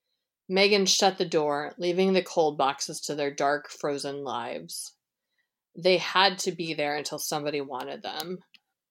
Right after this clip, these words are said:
They had no exit without human hands. There were no handles on the insides of refrigerator doors. Handles? There are no handles on the inside of the truck doors either, thought Megan Moore. Lanny cannot get out of the truck.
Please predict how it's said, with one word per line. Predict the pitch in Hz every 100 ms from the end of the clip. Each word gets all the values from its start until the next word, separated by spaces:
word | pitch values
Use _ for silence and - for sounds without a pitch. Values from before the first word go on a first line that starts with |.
| _
They | 160
had | - 156 156
no | 165 170
exit | 170 160 156 156
without | 147 131 131
human | - 170 143 143
hands. | 147 127 151 - - - _ _ _ _
There | 170
were | 156 165
no | 165 190
handles | 185 180 185 147 135
on | 143
the | 139
insides | 147 160 - 123 135
of | 139
refrigerator | 139 - 151 143 127 117
doors. | - - - 175 185 - - _ _ _ _ _ _ _ _ _ - -
Handles? | 190 220 160 131 - - - _ _ - -
There | 180 175
are |
no | 175 180 214
handles | - 175 220 151 143
on | 156
the | 160
inside | 180 185
of | 160
the | 160
truck | - - 190 -
doors | 170 147 147
either, | 185 240 175 120 -
thought | - 127 -
Megan | 135 135 135
Moore. | 139 127 143 165 _ - - - -
Lanny | 165 196 247 160
cannot | - 170 156 170
get | 196
out | 143 156
of |
the | 170
truck. | 170 - 247 - -